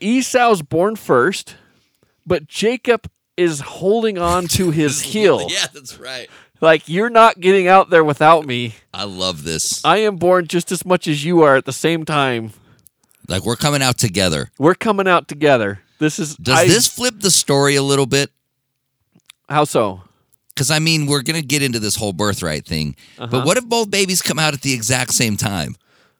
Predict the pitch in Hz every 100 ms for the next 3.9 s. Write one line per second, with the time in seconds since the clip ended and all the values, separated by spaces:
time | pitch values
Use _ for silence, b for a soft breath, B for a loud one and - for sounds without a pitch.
0 | _ _ - 151 139 170 165 156 180 -
1 | - 175 165 151 - 139 - 165 120 113
2 | 180 107 104 92 b b b b b _
3 | - - - 110 90 - - -